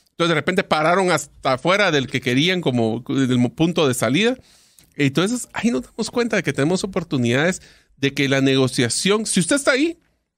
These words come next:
es porque usted tiene interés. Y la otra persona también. Entonces, si usted siente que en una negociación inclusive no está llegando al punto que quiere,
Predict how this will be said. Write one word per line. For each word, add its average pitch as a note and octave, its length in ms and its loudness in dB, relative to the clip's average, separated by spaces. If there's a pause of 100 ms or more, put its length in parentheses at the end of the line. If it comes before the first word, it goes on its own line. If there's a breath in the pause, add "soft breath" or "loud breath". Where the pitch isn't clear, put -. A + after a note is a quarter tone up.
(280)
es C#3+ 120 -2
porque D#3 200 -2
usted D3+ 160 -2
tiene D3 160 0
interés. - 480 -6
Y D#3+ 120 0
la F#3 80 2
otra D#4+ 160 -2
persona C#4+ 380 0 (140)
también. B2 420 -2 (600)
Entonces, C#3 720 0
si - 280 -4
usted - 300 0
siente F#3+ 440 -2
que - 100 -2
en A#2 100 2
una F3 180 2
negociación D#3+ 680 0
inclusive A2+ 560 -2
no C#3 460 2
está B2+ 240 -4
llegando D3 460 0
al B2 100 0
punto D3+ 340 0
que A2 120 -10
quiere, C4+ 340 0